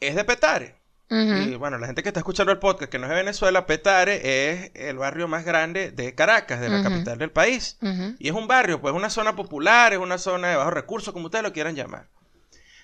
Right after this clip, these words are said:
Speaker 1: Y, bueno, por supuesto, inmediatamente empezó el, el bullying,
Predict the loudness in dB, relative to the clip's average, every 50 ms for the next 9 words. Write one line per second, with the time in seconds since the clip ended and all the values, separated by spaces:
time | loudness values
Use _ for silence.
0 | _ _ _ 2 4 6 6 6 6 6 6 6 6 6 4 2 0 -2 -4 -4
1 | -6 -2 2 2 2 2 2 0 0 0 2 2 4 6 6 6 6 6 4 4
2 | 2 2 4 4 4 6 4 2 2 2 0 -2 0 0 2 2 2 2 4 4
3 | 4 4 4 2 -2 -2 -4 -6 -8 -12 -16 -20 _ _ _ _ _ _ _ _
4 | _ _ -4 -2 0 0 0 -2 0 2 2 4 4 4 2 2 0 -4